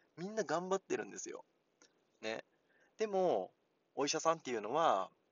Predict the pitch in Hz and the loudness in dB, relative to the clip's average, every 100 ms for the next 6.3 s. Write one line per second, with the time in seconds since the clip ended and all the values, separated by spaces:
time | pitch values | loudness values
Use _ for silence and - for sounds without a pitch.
0 | _ _ - 131 139 143 143 127 - - | _ _ 0 2 2 0 0 -2 -2 0
1 | 131 123 117 113 123 120 - - 104 78 | 2 2 2 0 0 -2 -2 -4 -2 -2
2 | - _ _ _ _ - _ _ _ - | -8 _ _ _ _ -20 _ _ _ -2
3 | 107 104 101 95 - 127 98 120 - 143 | 0 0 -4 2 4 4 0 2 4 4
4 | - 110 - 82 - - - - 101 98 | 4 -2 -2 -10 -10 -18 -20 -10 -2 0
5 | 101 110 107 113 104 101 107 123 127 - | 2 2 2 2 2 2 4 4 4 10
6 | 208 156 | 10 10